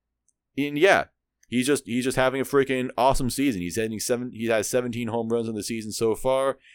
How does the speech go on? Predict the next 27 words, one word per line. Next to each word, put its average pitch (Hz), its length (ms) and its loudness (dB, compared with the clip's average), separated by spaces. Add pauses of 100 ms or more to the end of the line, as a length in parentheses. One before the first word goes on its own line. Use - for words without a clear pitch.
(260)
Uh, 107 320 2 (200)
good - 200 4
for 165 120 2
him, 117 240 2
honestly. 73 380 -4
Pretty 139 300 4
cool. 127 400 6 (200)
They've 113 120 2
also 135 180 4
got 127 240 4
Luis 131 240 4
Arraez, 110 720 2 (440)
who 107 140 4
was 110 220 4
the 104 100 2
batting 117 340 2
title 117 680 4
champion 120 760 0
last 123 360 2
season, 135 440 0
and 107 300 0
so 117 220 4
far 120 280 4
the 117 160 4
batting 110 380 2
title 117 680 0 (100)
champion 117 720 -2